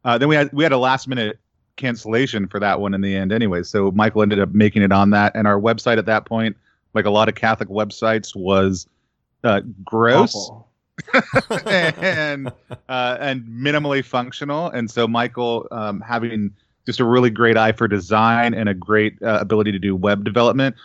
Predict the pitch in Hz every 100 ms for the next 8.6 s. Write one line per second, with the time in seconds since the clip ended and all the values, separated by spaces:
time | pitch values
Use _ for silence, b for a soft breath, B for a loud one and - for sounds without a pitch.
0 | B 110 117 117 107 101 101 110 110 101
1 | 98 98 - 110 107 107 104 - 110 107
2 | 101 - _ - 120 123 104 104 160 156
3 | 143 120 110 107 113 113 113 113 113 110
4 | 101 101 120 110 107 101 101 98 101 107
5 | 104 101 107 107 107 95 82 87 92 107
6 | 104 110 107 107 - b b b - 107
7 | 104 110 113 110 107 101 95 120 123 101
8 | 95 98 98 85 98